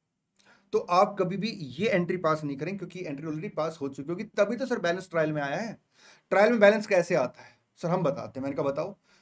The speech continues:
सर, हम एक ट्रायल बनाते हैं और उसमें चीजें लिख देते हैं। नहीं दोस्त, नहीं, ट्रायल में बैलेंस आता है,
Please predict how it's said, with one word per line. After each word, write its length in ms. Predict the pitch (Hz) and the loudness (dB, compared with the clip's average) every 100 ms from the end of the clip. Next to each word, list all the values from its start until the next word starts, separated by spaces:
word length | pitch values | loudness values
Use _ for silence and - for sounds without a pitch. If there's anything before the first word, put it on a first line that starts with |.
| - | -2
सर, 140 | 185 | 2
हम 120 | 175 | 4
एक 100 | 165 | 2
ट्रायल 280 | 165 156 165 165 - _ _ _ _ | 2 4 4 0 -12 _ _ _ _
बनाते 360 | 139 151 151 226 | -2 0 0 -2
हैं 120 | 156 | -4
और 160 | 139 170 | -4 -6
उसमें 160 | 165 | -4
चीजें 180 | 165 156 | -4 -2
लिख 160 | 143 135 | -4 -4
देते 220 | 139 143 | -6 -6
हैं। 80 | 131 | -6
नहीं 300 | 123 131 185 | -4 -4 -4
दोस्त, 260 | 185 190 180 | -2 -2 -4
नहीं, 500 | 151 151 226 196 135 - _ _ _ - | -6 -4 -2 -4 -6 -12 _ _ _ 2
ट्रायल 220 | 170 185 | 6 6
में 100 | 190 | 6
बैलेंस 340 | 160 165 165 | 6 6 4
आता 240 | 151 131 135 | 0 0 -2
है, 240 | 180 220 | -4 -6